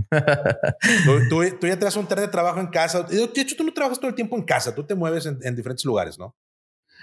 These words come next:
Speaker 1: Pues, eh, re-, o sea, realmente trabajo desde mi computadora, ¿no? Ese es como el, el, yo creo que el con-, el concepto. Entonces,
Speaker 2: Claro.
Speaker 1: eh, podría trabajar en mi casa, podría trabajar en, en, en cualquier, en cualquier lugar, sí. Así es.
Speaker 2: Excelente.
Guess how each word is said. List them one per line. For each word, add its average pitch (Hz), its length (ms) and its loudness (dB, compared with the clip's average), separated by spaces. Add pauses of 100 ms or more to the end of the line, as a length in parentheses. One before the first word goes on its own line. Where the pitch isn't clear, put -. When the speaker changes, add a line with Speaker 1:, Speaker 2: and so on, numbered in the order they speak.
(360)
Speaker 1:
Pues, 147 800 4
eh, 135 320 4 (720)
re-, 147 260 2
o 156 100 -2
sea, 151 100 2
realmente 208 680 2
trabajo 156 600 2
desde 135 400 4
mi 117 140 2
computadora, 113 600 2
¿no? 123 200 2
Ese 131 180 4
es 135 160 4
como 135 240 4
el, 113 160 4
el, 107 480 4
yo 113 80 4
creo 131 140 0
que 139 80 2
el 123 100 0
con-, 113 220 4
el - 80 -2
concepto. 143 540 2
Entonces, 135 580 4
Speaker 2:
Claro. 101 240 4
Speaker 1:
eh, 107 80 4
podría 113 320 2
trabajar 127 300 2
en 131 100 2
mi 117 100 2
casa, 131 360 2
podría 110 200 2
trabajar 110 320 2
en, 117 200 4
en, 95 340 6
en 98 120 4
cualquier, 104 440 2 (140)
en 101 100 2
cualquier 98 320 2
lugar, 95 300 2
sí. 90 140 0 (1000)
Así 98 240 0
es. 95 60 6
Speaker 2:
Excelente. 98 560 2